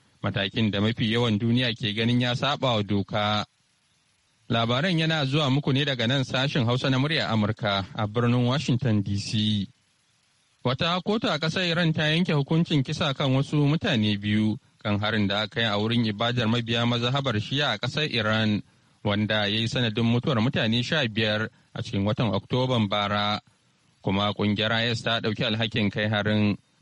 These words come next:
kamar yadda kamfanin dillancin labaran I R N A ya rawaito jiya Asabar.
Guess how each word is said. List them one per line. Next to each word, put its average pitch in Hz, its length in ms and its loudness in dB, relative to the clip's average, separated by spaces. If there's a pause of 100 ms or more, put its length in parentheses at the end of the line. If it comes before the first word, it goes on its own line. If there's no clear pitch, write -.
kamar 95 220 0
yadda 104 340 -2
kamfanin 113 440 0
dillancin 120 540 -2
labaran 104 640 0
I 120 300 -2
R 120 160 -2
N 120 300 0
A 135 40 -6
ya 104 260 -2
rawaito 107 520 -2
jiya 104 260 -2
Asabar. 104 640 -2